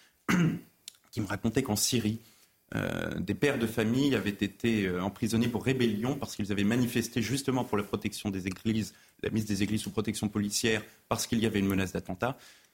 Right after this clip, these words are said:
Ces pères de famille-là ont été enfermés durant cinq ans. Pendant cinq ans, leurs geôliers leur ont demandé de se convertir à l'islam. Pendant cinq ans, ils ont refusé. On les a nourris dans la gamelle des chiens pour qu'ils acceptent. Ils ne l'ont jamais fait. Euh,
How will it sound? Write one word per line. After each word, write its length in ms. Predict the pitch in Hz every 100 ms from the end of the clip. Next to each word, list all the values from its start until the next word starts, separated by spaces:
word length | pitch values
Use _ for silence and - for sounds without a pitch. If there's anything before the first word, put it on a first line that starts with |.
| -
Ces 180 | - 117
pères 220 | 147 143
de 80 | 131
famille-là 420 | 131 117 113 113
ont 80 | 107
été 220 | 104 98
enfermés 380 | 104 - 107 104
durant 260 | 101 92 92
cinq 340 | - 170 156
ans. 240 | 117 143 - _ _ _ -
Pendant 160 | 107
cinq 340 | 113 - 151 151
ans, 80 | 143
leurs 160 | 113
geôliers 360 | 110 120 120 123
leur 160 | 107 104
ont 60 |
demandé 280 | 104 110 107
de 60 | 110
se 100 | -
convertir 480 | 127 135 135 123
à 40 | 110
l'islam. 400 | 104 - 107 104
Pendant 200 | 95 98
cinq 280 | - 139 139
ans, 60 |
ils 160 | 123 104
ont 60 |
refusé. 480 | 98 95 95 98 151 - _ -
On 60 |
les 160 | 110 107
a 60 | 107
nourris 260 | 113 117
dans 120 | 107
la 100 | 95
gamelle 420 | 95 117 120 120 101
des 140 | 95
chiens 400 | - - - 143
pour 180 | - -
qu'ils 200 | - -
acceptent. 520 | 92 - 147 151 - -
Ils 140 | 104
ne 60 | 104
l'ont 160 | 95 98
jamais 320 | 113 139 107
fait. 260 | - 139 - - - _ _ -
Euh, 500 | 98 95 92 64